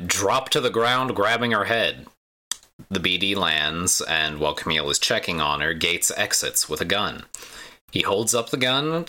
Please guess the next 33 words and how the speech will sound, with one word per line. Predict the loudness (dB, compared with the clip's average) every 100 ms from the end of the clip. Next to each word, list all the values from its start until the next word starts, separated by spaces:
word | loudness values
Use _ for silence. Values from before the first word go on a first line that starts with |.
| -2
aims | 0 0 -2
at | -2
Camille, | 0 0 2 2
and | 0
he's | 2
like, | 0
"You | 0 0
son | 2 2 0
of | 0
a | -2
bitch, | 0 0 0 0
what | 0
did | 0
you | 0
do | 0 0 2
to | 2
her?" | 2 0 -2 -6 -16 -16 -12 -4
He's | 0
like, | 0 0
"It's | -2 0 -2 -6
none | -6 0 0
of | 0
your | 0
business." | 0 0 0 2 2 2
Also | 2 2 4 2 0 -2 -6 -18 -6
indicates | -4 -2 0 -2 0 -2
gun. | 0 0 -2 -4 -10 _ _ _ _ _ -20 -20 _ _ _ _ -6
"Eh, | -4 -6 _ -4
I'm, | -2 -4 -8 _ -4
I'm | -4
holding | 0 -2 0 0
a | 0
gun. | 0 0 0 -4 -10